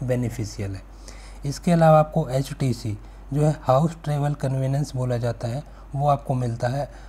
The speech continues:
अगर आपकी posting घर से दूर है, तो एक बार साल में जो है, जो आपके टिकट के पैसे होंगे, वो आपके जो है सरकार देगी।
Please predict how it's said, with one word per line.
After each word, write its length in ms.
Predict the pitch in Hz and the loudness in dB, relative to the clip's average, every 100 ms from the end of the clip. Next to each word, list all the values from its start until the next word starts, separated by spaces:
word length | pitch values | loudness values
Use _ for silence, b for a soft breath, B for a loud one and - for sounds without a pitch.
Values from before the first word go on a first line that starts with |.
| - | -4
अगर 200 | 143 151 | 0 2
आपकी 240 | 151 - | 2 0
posting 500 | 160 139 131 - 151 | -2 -2 -2 0 2
घर 160 | 123 135 | 2 0
से 180 | - 135 | -2 -2
दूर 320 | 120 135 127 | -2 -2 -4
है, 360 | 120 135 - - - | -4 -6 -10 -18 -6
तो 200 | 160 165 - | -4 -4 -4
एक 260 | 139 175 175 | 0 0 0
बार 320 | 139 139 143 | 2 2 2
साल 360 | 139 127 123 135 | 0 0 0 0
में 180 | 131 120 | -2 -2
जो 120 | 120 | -2
है, 260 | 127 180 | -2 -2
जो 120 | 127 131 | 0 2
आपके 260 | 131 - | 0 -2
टिकट 360 | 139 131 147 - | -6 -6 -6 -6
के 140 | 143 | -6
पैसे 380 | - 120 - 139 | -4 -6 -4 -6
होंगे, 320 | 120 120 147 160 B - | -4 -2 -4 -6 B -8
वो 160 | 143 147 | -4 -2
आपके 320 | 131 120 127 | -2 -2 -6
जो 120 | 117 | -4
है 120 | 120 | -4
सरकार 500 | 123 - 110 117 117 | -4 -6 -6 -2 -4
देगी। 320 | 113 113 123 | -2 -4 -4